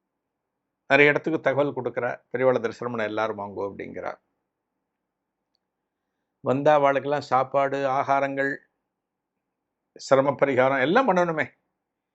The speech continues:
எல்லாத்தையும் இந்த மகாதான தெருவுல இருக்கிறவெல்லாம் ஒரு குழுவா ஏற்பாடு பண்ணி எல்லாமே பிரமாதமா பண்றா. பெரியவாளுக்கு ரொம்ப சந்தோஷம். திருவிடை மருதூர்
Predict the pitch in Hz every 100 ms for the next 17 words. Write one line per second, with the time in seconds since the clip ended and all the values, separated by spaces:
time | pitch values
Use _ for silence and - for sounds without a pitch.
0 | _ _ _ _ _ _ 147 190 233 226
1 | 254 247 170 143 170 190 180 156 - 139
2 | 135 131 120 123 113 120 165 156 113 92
3 | 92 _ _ _ - 117 117 - 160 170
4 | 156 117 92 - _ _ _ _ _ _
5 | _ _ _ 113 135 - 123 123 226 139
6 | 165 165 127 - 117 131 131 127 107 87
7 | 90 - _ _ _ _ _ _ _ _
8 | _ _ _ _ _ _ _ _ _ 226
9 | 262 247 202 196 214 185 185 208 160 156
10 | _ - 143 156 156 147 139 131